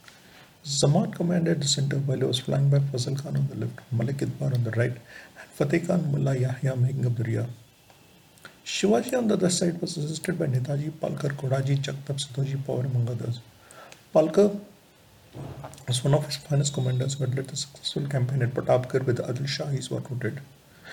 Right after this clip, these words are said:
As much of a hero among people as Shivaji was to the extent that he was known as Prati Shivaji.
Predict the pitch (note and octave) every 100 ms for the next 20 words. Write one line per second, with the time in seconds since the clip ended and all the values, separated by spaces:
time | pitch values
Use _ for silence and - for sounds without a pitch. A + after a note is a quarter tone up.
0 | - - D3 C#3 F#3+ F3+ E3 D3+ - D#3
1 | F3+ D3 C#3 - C#3 - C#3+ - - C3+
2 | - C#3 C#3 - - - - - C3+ B2+
3 | C#3 C#3+ B2+ C3+ C#3 C#3+ C#3 - B2+ C3+
4 | A#2 B2